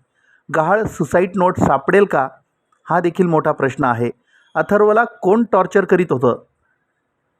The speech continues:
त्यानं थेट आत्महत्येचं टोकाचं पाऊल उचलण्याइतपत काय गंभीर विषय होता? त्याच्या आत्महत्येला जबाबदार कोण? त्यांच्यावर कारवाई होईल का?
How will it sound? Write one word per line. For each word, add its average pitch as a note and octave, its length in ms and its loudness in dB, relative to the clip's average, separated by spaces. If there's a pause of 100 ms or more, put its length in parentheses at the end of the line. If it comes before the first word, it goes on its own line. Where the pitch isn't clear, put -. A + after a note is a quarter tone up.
(100)
त्यानं E3+ 200 2
थेट G#3+ 260 2 (100)
आत्महत्येचं G#3 720 0
टोकाचं F#3 480 0
पाऊल F#3+ 440 0
उचलण्याइतपत F#3+ 800 0 (400)
काय G3 200 0
गंभीर E3+ 420 0
विषय F#3+ 260 0
होता? C3+ 340 2 (540)
त्याच्या D#3 360 0
आत्महत्येला E3+ 680 0
जबाबदार D#3+ 640 -2
कोण? C#3 320 -2 (500)
त्यांच्यावर F#3 420 0
कारवाई F3+ 420 -2
होईल D3+ 300 2
का? C3+ 240 0